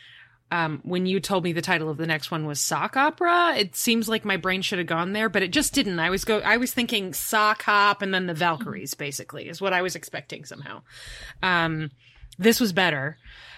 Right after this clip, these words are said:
Uh, I love that they're staying true to Mabel's boy crazy thing, but making it a different flavor every time.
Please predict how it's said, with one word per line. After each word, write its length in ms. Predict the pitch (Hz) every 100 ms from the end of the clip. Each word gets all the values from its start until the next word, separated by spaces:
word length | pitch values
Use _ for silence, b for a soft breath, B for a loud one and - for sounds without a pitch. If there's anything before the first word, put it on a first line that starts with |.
| B -
Uh, 300 | 185 175 165 -
I 520 | 185 185 180 175 - -
love 540 | 196 208 190 208 208 226
that 200 | 214 175
they're 420 | 196 185 175 175 -
staying 640 | - - 202 202 196 196
true 320 | - 190 185
to 260 | 180 160 151
Mabel's 480 | 170 175 170 175 160
boy 260 | 139 165 175
crazy 440 | - 220 214 220
thing, 260 | 220 214 214
but 160 | 202
making 760 | 180 180 175 208 185 180 160 -
it 180 | 180 -
a 100 | 175
different 400 | 143 196 208 -
flavor 560 | - 185 208 285 392 349
every 320 | 330 349 359
time. 400 | - 359 381